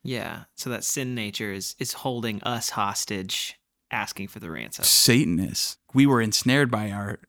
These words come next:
Speaker 2: sin nature, but, like,
Speaker 1: Yeah.
Speaker 2: the lie is the thing that did it. A lot of Orthodox really lean into that deceptive nature of Satan is the origin of the problem of sin.
Speaker 1: Yeah.
Speaker 2: So they're trying to get at that deception part. So, like, the model goes, Jesus is given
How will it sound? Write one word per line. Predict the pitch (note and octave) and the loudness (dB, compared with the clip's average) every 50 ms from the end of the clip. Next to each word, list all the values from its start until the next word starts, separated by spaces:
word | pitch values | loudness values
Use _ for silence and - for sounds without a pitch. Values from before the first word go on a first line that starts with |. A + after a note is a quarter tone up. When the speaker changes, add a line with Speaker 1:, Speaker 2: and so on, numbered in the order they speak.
| - B2+ | 0 4
Speaker 2:
sin | - - B2+ A2+ G#2+ | 6 8 8 8 8
nature, | G#2+ G#2+ G#2+ - A#2 G#2+ | 8 6 4 4 4 2
but, | G#2+ A2+ A2+ F#2 | 4 4 2 4
like, | - A2+ C#3+ | 4 2 2
Speaker 1:
Yeah. | D3 A2+ A#2 | 4 2 2
Speaker 2:
the | G2+ G#2+ G#2+ | 2 4 4
lie | G#2+ B2 C#3 D3 B2+ A2 | 6 8 8 8 8 6
is | G#2 G2 F#2+ - | 4 4 2 2
the | A2 G#2+ | 0 0
thing | - A#2+ A#2 G#2+ | 2 4 4 4
that | G2+ F#2 - | 2 0 0
did | - A#2+ A#2 | 0 0 0
it. | G#2 E2 - - _ _ _ _ _ _ _ _ _ - | 0 -2 -6 -12 _ _ _ _ _ _ _ _ _ 2
A | B2+ | 4
lot | D3 E3+ | 6 6
of | F3+ C#3+ C3+ - | 6 4 2 2
Orthodox | - B2 B2+ - B2 G#2+ G2+ G2+ F#2+ - - | 2 2 4 4 2 2 2 -2 -2 -2 0
really | B2+ B2+ A#2 A#2 A2+ A2 | 2 2 4 4 4 4
lean | A#2 A#2 A#2 A2+ | 4 6 6 6
into | A2+ G#2+ - - A#2 | 4 2 2 0 -2
that | G2+ - G2+ G2 F2 - - | 0 -2 -4 -4 -4 -6 -4
deceptive | G#2+ - - - - B2+ B2+ - - A#2+ A2 A#2 | -2 2 4 4 4 4 2 2 0 -2 0 2
nature | G#2+ G#2+ G#2 G2+ - - - E2 G2+ G2 F2+ - - | 2 2 2 0 -2 -4 -6 -4 -4 -4 -6 -6 -6
of | G#2+ G#2 F#2+ G2+ - | -6 -6 -6 -6 -4
Satan | - - - A2+ G#2+ G2 - G2+ F#2+ F#2 | -2 0 0 0 0 0 0 -2 -4 -4
is | - G2 G#2+ G2+ A#2 - | -4 -4 -4 -4 -4 -6
the | G#2+ - - | -6 -6 -2
origin | - A#2 A#2+ A#2 A2+ G#2 - G#2+ G#2 | 0 2 2 2 2 2 0 -2 -4
of | G2+ G2 | -4 -4
the | - F#2+ | -6 -8
problem | - - - A2 G#2 G#2+ - F#2 F2+ F#2 F#2 | -8 -4 -4 -2 -2 -2 -2 -4 -4 -4 -6
of | F#2 - | -6 -4
sin. | - - G2 D2+ D2+ F#2 - - | -2 -2 -2 -4 -8 -12 -12 -8
Speaker 1:
Yeah. | C3 B2+ A#2 - F#2 F2+ - - _ | -8 -6 -6 -6 -8 -12 -14 -12 _
Speaker 2:
So | - - - B2 | 0 2 6 6
they're | C3 C3+ | 6 6
trying | B2+ - D3 C3+ A#2+ | 6 6 4 4 4
to | A2 G#2 | 4 2
get | G#2+ A#2 A2+ - | 2 0 0 0
at | A2 A2 - - | 0 -2 0 0
that | A2 F2+ G2 | -2 -2 -2
deception | G2+ - - - A2 G#2 - - G#2+ F#2+ | -2 0 0 0 0 -2 -2 -4 -4 -2
part. | - - - F2+ - - - - _ _ _ _ _ _ - | 2 2 2 2 0 -6 -12 -18 _ _ _ _ _ _ -2
So, | - - C#3 A#2+ | 0 2 4 4
like, | A#2+ A#2+ A#2+ A#2 G#2+ | 4 2 0 0 2
the | - A#2 | 4 4
model | A#2 A#2+ A#2+ A#2+ A#2 A2+ | 6 6 6 6 4 2
goes, | A2 A2 A2 A2+ A2+ G#2+ - | 0 0 0 0 0 -2 -2
Jesus | - - A2+ A2+ A2+ A2 A2 - - | -2 0 0 2 2 0 0 -2 -2
is | A2 G2+ - | -2 -4 -4
given | - - G#2+ B2+ B2+ A2+ G2+ G2 F#2+ G2 G#2+ A2+ - | -2 -2 0 0 2 0 0 0 0 -2 -2 -4 -8